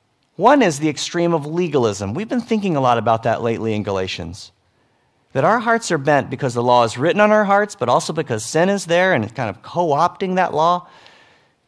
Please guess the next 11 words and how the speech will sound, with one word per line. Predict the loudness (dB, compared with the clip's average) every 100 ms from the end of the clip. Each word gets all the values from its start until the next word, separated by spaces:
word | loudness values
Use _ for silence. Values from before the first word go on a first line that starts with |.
| _ _
into | -4 -2 0
thinking | -2 0 -2
that | 0
that's | -2 -4 -4
really | 2 2 2
what | -2
the | -8
Christian | -10 -8 -8
life | -10 -12
is | -16
about. | -14 -16 -16